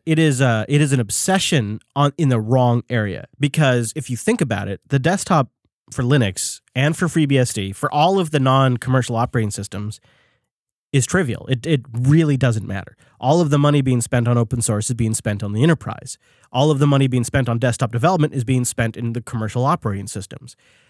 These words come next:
The free desktops are, by the grace of God, a secondary benefit we get by Linux being a champion on Android and on I O T, on servers.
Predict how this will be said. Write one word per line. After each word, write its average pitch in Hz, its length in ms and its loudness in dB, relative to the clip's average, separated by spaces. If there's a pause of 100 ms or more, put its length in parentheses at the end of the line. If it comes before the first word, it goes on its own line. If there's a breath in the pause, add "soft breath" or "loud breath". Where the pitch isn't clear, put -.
(120)
The 135 140 0
free 247 320 0
desktops 135 680 0 (160)
are, 120 640 2 (1600)
by 131 160 2
the 123 100 0
grace 156 440 0
of 117 180 -2
God, 123 540 0 (180)
a 139 100 0
secondary 165 600 2
benefit 139 400 0
we 123 140 -2
get 107 320 -4 (260 soft breath)
by 139 140 2
Linux 151 340 2
being 131 160 2
a 120 80 2
champion 127 480 0
on 139 160 2
Android 123 500 2
and 147 240 2 (520 soft breath)
on 117 320 0
I 123 180 4
O 151 120 4
T, 110 340 -2
on 117 200 2
servers. - 440 -2